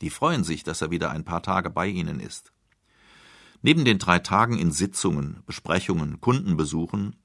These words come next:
will er noch die Steuererklärung machen, lesen, Freunde treffen und mal wieder mit den Eltern gemütlich plaudern.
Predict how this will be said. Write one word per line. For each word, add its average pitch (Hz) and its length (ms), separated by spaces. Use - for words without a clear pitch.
will 92 120
er 104 60
noch 101 180
die 92 120
Steuererklärung 82 800
machen, 98 360
lesen, 123 540
Freunde 92 420
treffen 98 420
und 131 140
mal 101 200
wieder 135 200
mit 92 160
den 73 160
Eltern 107 500
gemütlich - 600
plaudern. - 500